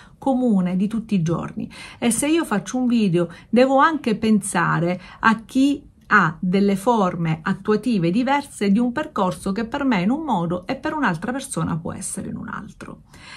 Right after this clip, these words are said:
Ricordiamoci che sempre due cose, che la disabilità non risiede nella persona, ma risiede nel contesto. E secondo, che tutti possiamo essere potenzialmente dei disabili.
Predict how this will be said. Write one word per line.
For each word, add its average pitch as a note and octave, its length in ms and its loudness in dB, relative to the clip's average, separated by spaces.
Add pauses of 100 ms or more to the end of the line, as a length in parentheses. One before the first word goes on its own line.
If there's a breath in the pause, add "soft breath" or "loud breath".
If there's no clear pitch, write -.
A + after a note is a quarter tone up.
(680 loud breath)
Ricordiamoci A#3+ 1000 4
che G#3 440 0
sempre E3 840 -2 (120)
due G3+ 240 2
cose, - 540 -8
che G#3+ 100 0
la G#3+ 140 2
disabilità A3 920 0
non G#3 120 2
risiede F3+ 580 0
nella E3+ 220 -2
persona, D4 720 -2
ma G3 100 2
risiede F3+ 460 0
nel E3+ 180 -4
contesto. - 800 -6 (160)
E F#3+ 100 -6
secondo, B3 840 -4
che E3 380 -2
tutti C4+ 600 -6
possiamo G3 800 -2
essere F3+ 600 -4
potenzialmente F#3 1120 -2
dei F3+ 200 0
disabili. E3+ 760 -4